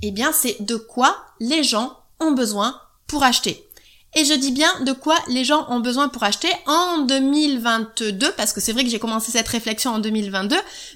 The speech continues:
mais qui sera bien entendu valable sur les années à venir. Et donc, pour pouvoir répondre à la question, j'ai lu pas mal de bouquins, j'ai beaucoup échangé avec vous, voilà, j'ai vu un petit peu,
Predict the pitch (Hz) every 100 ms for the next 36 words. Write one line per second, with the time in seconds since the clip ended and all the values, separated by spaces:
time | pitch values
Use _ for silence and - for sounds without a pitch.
0 | _ 247 294 349 349 262 - 269 214 294
1 | 302 285 285 262 247 226 277 269 220 202
2 | - 269 226 247 262 240 240 247 - -
3 | - 339 220 185 320 - - _ _ -
4 | 415 277 262 - - 330 330 370 262 320
5 | 359 415 320 277 262 247 269 320 226 233
6 | 226 - - 220 269 254 - 240 233 214
7 | 214 208 202 269 285 294 302 254 240 185
8 | 214 339 392 381 370 339 311 294 262 240
9 | 226 320 233 - 190 214 311 277 254 240
10 | 294